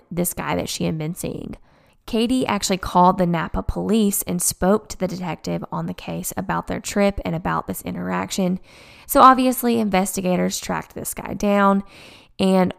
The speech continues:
although suspicious, his D N A did not match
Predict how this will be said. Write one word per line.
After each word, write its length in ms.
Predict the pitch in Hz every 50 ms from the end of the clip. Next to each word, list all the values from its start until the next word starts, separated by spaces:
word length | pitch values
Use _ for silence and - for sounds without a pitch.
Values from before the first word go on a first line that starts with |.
| _ _
although 460 | 202 226 247 240 240 220 208 214 226
suspicious, 840 | 247 - 269 262 - - 175 160 - - 160 165 180 202 - - - - _ - - - _ _
his 320 | - - 202 202 196 190 - - 190
D 280 | 175 170 - 196 196 208
N 100 | 202 190
A 240 | 175 170 175 175 180
did 180 | 180 185 175 170
not 400 | 175 175 170 165 170 170 - -
match 520 | 175 165 156 160 - - - - - -